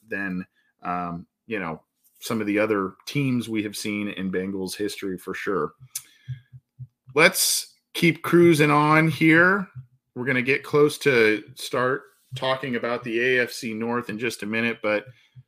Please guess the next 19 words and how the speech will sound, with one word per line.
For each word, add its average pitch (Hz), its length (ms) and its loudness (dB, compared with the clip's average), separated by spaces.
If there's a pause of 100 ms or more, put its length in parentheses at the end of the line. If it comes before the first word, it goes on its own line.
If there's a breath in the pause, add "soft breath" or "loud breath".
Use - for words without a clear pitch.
(1080)
there's 147 200 2
a, 147 220 2
we 147 160 0
could - 140 -4
talk 165 240 4
about 143 180 4
the 120 160 4
injury 123 300 2
roundup. 117 580 2 (380)
Uh, 110 380 -4 (160)
<laughs> - 140 -20
Mom 156 440 0
Spaghetti 139 500 2
was 120 160 -2
a 95 60 -6
bad 113 280 0
choice, 110 380 -2
a 104 100 -4
headline, 113 640 -4